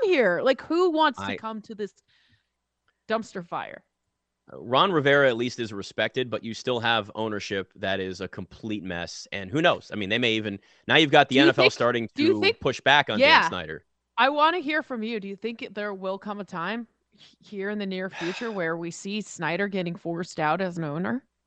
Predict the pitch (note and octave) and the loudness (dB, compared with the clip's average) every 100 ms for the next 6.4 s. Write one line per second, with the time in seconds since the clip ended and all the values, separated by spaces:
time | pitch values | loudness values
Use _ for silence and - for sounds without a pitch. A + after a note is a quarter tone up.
0 | _ _ _ _ _ - G2+ G2+ - _ | _ _ _ _ _ -12 -6 -6 -8 _
1 | _ - D#3 A#3 C4+ D#4 C#4+ G3+ A3+ C4 | _ 2 8 8 8 4 2 2 2 0
2 | C4+ A3+ B3 B3 C#4+ - C#4+ - C4 B3 | -2 -2 -2 -4 -8 -2 2 4 4 4
3 | C4+ E4 D4+ C#4+ D4 G#3+ F3 F#3+ G#3 G#3+ | 6 6 4 -2 -2 0 -2 -2 -4 -2
4 | G#3+ G#3+ G3 B3+ - - F#3+ F3 F#3 C#4+ | -2 -2 -4 -8 -10 -12 -10 -10 -2 2
5 | E4 - - F#3+ F3+ F3+ E3+ D#3+ D3 C#3 | 2 2 4 4 4 -2 0 0 -2 -8
6 | C3 D3+ C#3+ F#2+ | -2 2 2 0